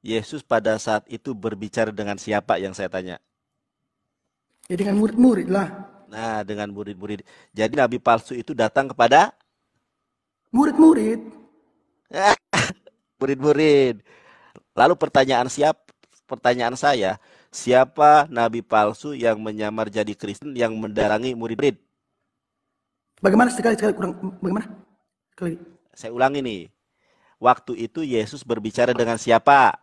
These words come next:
Speaker 1: Jawabannya
Speaker 2: Dengan
Speaker 1: murid-murid.
Speaker 2: murid.
Speaker 1: Ya. Eh, murid-murid apa murid?
Speaker 2: Murid kan, muridnya kan ada, ada banyak, ada dua belas.
Speaker 1: Ya, oke, ada dua belas.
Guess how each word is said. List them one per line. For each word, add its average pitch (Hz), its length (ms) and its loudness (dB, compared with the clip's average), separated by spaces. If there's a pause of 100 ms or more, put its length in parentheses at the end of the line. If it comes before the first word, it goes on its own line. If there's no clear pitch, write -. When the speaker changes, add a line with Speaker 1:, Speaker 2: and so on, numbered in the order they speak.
Speaker 1:
Jawabannya 107 640 -2
Speaker 2:
Dengan 120 60 -6 (340)
Speaker 1:
murid-murid. 202 480 2
Speaker 2:
murid. - 0 - (1040)
Speaker 1:
Ya. 98 400 -2 (260)
Eh, 98 140 -20
murid-murid 113 560 -6
apa 160 160 0
murid? 165 400 -2 (960)
Speaker 2:
Murid 214 520 4
kan, 302 360 0
muridnya 359 320 6
kan 359 160 4
ada, 311 140 4 (140)
ada 285 200 0
banyak, 202 260 2
ada 196 120 0
dua 196 120 2
belas. 185 380 -4 (360)
Speaker 1:
Ya, 113 200 -6
oke, 123 160 -6
ada 110 240 0
dua 110 240 -6
belas. 98 720 -2